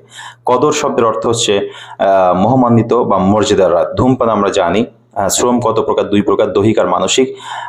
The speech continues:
আখলাকে জামিবা অর্থ হচ্ছে নিন্দনীয় অপরাধ। আর প্রতারণা আমরা জানি।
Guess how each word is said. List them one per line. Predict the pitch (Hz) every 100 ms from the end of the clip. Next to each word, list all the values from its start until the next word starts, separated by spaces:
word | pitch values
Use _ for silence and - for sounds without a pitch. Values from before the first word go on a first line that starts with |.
| -
আখলাকে | - - - 135 139 127
জামিবা | 107 113 113
অর্থ | 104 -
হচ্ছে | 117 113 110 95
নিন্দনীয় | 95 107 107 101 98
অপরাধ। | 92 98 127 - -
আর | 90
প্রতারণা | - 113 110 101
আমরা | 98 98
জানি। | 92 92 107